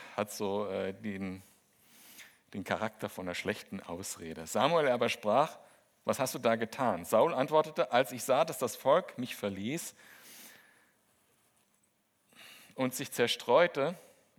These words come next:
und dass du nicht kamst zur bestimmten Zeit und dass die Philister in Michmas versammelt waren,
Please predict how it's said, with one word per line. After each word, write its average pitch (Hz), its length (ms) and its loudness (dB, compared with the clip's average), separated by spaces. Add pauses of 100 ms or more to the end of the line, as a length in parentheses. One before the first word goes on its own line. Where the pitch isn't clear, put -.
(100)
und 113 180 -2
dass 143 180 6
du 151 80 -2
nicht 131 260 -4
kamst 165 380 0
zur 135 100 -6
bestimmten 127 440 -6
Zeit 156 480 4 (220)
und 120 120 -4
dass 135 120 2
die 135 100 -8
Philister 131 760 2 (100)
in 120 180 -4
Michmas 139 600 -4 (680)
versammelt 127 580 0
waren, 92 340 -2